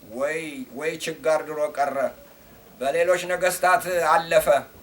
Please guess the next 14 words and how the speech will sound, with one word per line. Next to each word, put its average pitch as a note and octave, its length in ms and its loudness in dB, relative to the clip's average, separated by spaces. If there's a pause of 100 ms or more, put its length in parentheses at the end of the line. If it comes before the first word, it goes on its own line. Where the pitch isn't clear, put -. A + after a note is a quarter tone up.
(1600)
እንዲያውም F#3 420 4
ኢየሩሳሌም G3+ 680 4
ፋርሳውያን F#3+ 680 6
ከያዟት F3+ 520 4
በኋላ F3+ 360 6
በጣም E3+ 320 2
ተሻሽላለች E3 720 2
ይል D3 140 -8
ነበረ። B2+ 300 2 (180)
አላለም፣ D#3+ 480 6
እውነቱን C#3+ 440 -4
ነገረው። B2 440 0
«ከተማይቱ D#3+ 600 0
ተቃጥላለች፣ D3+ 760 0